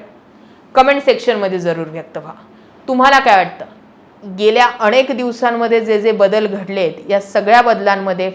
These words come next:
फक्त आणि फक्त एकनाथ शिंदेंचीच कोंडी होते का? विकास निधीबाबत जे आहे, आमदार निधीबाबत एकनाथ शिंदेंच्या आमदारांसोबत दुजाभाव केला जातोय, हे वारंवार आमदार सांगतायत,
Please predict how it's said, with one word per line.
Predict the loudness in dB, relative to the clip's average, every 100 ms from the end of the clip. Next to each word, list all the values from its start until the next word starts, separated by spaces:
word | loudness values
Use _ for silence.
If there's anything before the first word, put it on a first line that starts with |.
| -6
फक्त | -6 -4 -4
आणि | -4
फक्त | -6 -8 -6 -8
एकनाथ | -4 -2 -2 -2 -2 -4
शिंदेंचीच | -8 -10 -10 -10 -10 -14 -12
कोंडी | -10 -8 -4
होते | -4 -4 -8
का? | -8 -12 -18 _ _ _ -20 -20 -20 _ _
विकास | -8 -2 4 4 4
निधीबाबत | 0 0 6 6 6
जे | 2 4 2
आहे, | 2 0
आमदार | -2 -2 0 4 4
निधीबाबत | 4 -2 2 4 6 4 2 -2
एकनाथ | -4 -2 -2 -2 -2 -2
शिंदेंच्या | -2 -8 -4 -4 -4 -2 0
आमदारांसोबत | 0 0 0 0 -4 -6 -2 -2
दुजाभाव | -4 -4 0 0 0 -6
केला | -4 2 4
जातोय, | 6 4 2 -4 -6 -12
हे | -6
वारंवार | 0 0 0 0 2
आमदार | 2 0 0 0
सांगतायत, | -2 -6 -4 -4 -6